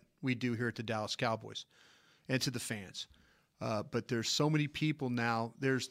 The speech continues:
the day of a Mickey Spagnola working for a newspaper, walking in there and being one of three or four guys talking to players has now turned into a gaggle of reporters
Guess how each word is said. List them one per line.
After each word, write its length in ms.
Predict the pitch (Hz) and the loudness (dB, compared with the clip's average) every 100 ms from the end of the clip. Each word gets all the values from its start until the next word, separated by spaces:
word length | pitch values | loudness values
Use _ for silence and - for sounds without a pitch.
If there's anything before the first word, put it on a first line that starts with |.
| - | -6
the 80 | 127 | -6
day 400 | 110 143 156 165 | 2 4 6 6
of 260 | 139 139 120 | 6 4 4
a 60 | |
Mickey 320 | 120 135 - 139 | 0 0 0 0
Spagnola 600 | - 143 127 127 139 123 | 2 2 2 2 2 2
working 340 | 123 127 120 | 2 0 -2
for 200 | - 123 | 0 0
a 40 | |
newspaper, 640 | 113 127 135 - 120 113 117 | 2 2 0 0 -2 -2 -2
walking 440 | 113 120 - 117 | 2 2 2 0
in 100 | 120 | 0
there 140 | 117 | 0
and 100 | 113 | 0
being 320 | 110 120 113 127 | 0 0 -2 -2
one 140 | 123 | -2
of 100 | 107 | -4
three 240 | - 127 | 0 2
or 80 | 123 | 2
four 240 | - 123 110 | 0 -2 2
guys 400 | 120 120 123 - | 2 2 0 2
talking 300 | 127 120 127 | 2 2 -2
to 40 | |
players 440 | 123 135 135 131 - - - - | -2 0 0 -2 -8 -20 -20 -10
has 200 | - 123 | -4 0
now 160 | 135 127 | 2 2
turned 280 | 123 131 123 | 2 2 2
into 360 | 123 117 127 117 | 2 0 -2 -2
a 80 | 117 | 0
gaggle 420 | 123 120 120 120 | 4 4 4 0
of 140 | 104 | -2
reporters 720 | 107 - 139 135 113 107 - | -6 0 4 4 4 -2 -6